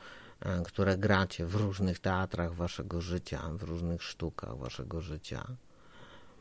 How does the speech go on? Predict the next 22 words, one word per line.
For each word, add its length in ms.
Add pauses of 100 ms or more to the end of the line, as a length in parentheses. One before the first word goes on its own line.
(260)
mm, 280
powoduje 640
to, 500
że 320
zatracacie, 960 (800)
im 500 (360)
w-, 520
dalej 420
w 80
las, 320
tym 200
więcej 440
drzew. 580 (680)
Im 300
dłużej 440
tak 160 (200)
się 160
zachowujecie, 760
tym 220
bardziej 420
zatracacie 760
siebie. 420